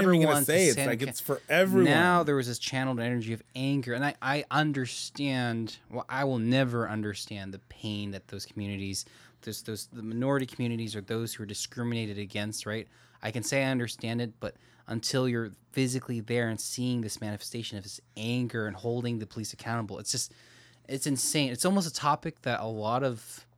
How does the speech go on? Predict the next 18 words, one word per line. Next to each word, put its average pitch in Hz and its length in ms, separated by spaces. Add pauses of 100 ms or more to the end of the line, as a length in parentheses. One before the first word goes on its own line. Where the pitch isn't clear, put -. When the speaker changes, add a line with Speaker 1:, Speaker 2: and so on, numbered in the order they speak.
(260)
Speaker 1:
businesses 127 640
refuse 170 760
to - 100
touch - 580
because 123 360
they're 120 140
so 139 180
scared 131 640
that, 107 300 (640)
but 139 180 (260)
I 135 120
would 170 160
say 160 240
this 127 260
is 107 100
what 127 140
I've 120 160
learned, 110 400